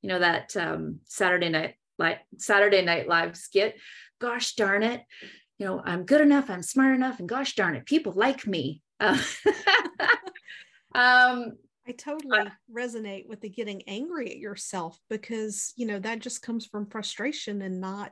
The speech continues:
Speaker 2: seeing, not seeing things happen, uh, the way that we expect them to happen. And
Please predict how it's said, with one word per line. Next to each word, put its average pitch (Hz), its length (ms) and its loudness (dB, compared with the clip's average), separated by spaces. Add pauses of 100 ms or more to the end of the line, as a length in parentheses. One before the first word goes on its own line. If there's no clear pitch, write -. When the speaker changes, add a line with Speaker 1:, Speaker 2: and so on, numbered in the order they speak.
Speaker 2:
seeing, 202 800 -8 (880)
not 208 220 -8
seeing 220 380 -6
things 202 300 -8
happen, 185 840 -8 (160)
uh, 190 180 -10
the 190 140 -12
way 190 240 -4
that 196 160 -6
we 208 180 -6
expect - 1000 -12
them 175 420 -10 (680)
to - 100 -10
happen. 202 540 -6
And 196 240 -6